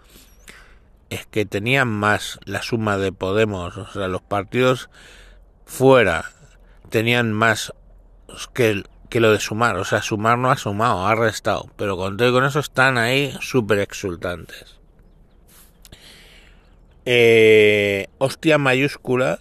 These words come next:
de R C, que ha perdido la mitad,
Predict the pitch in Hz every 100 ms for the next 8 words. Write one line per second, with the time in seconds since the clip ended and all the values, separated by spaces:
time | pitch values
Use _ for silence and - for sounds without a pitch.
0 | _ 117 110 110 120 113 123 - 135 127
1 | 120 104 117 113 139 151 - - _ _
2 | 113 110 110 110 113 104 131 139